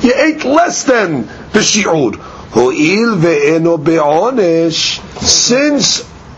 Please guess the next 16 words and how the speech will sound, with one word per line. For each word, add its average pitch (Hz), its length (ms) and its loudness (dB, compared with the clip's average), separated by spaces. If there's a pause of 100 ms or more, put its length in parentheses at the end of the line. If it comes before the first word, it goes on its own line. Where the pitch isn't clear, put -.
(140)
it 170 160 2
did 185 160 0
not 233 320 0
say 233 280 0
the 202 120 0
word 208 300 0
kol 170 720 0 (180)
by 175 200 4
the 156 100 0
onesh, 190 600 0 (560)
again, 175 220 2
it 135 140 -2
said 226 260 2
the 135 80 -2
word 113 220 0
kol, 160 340 0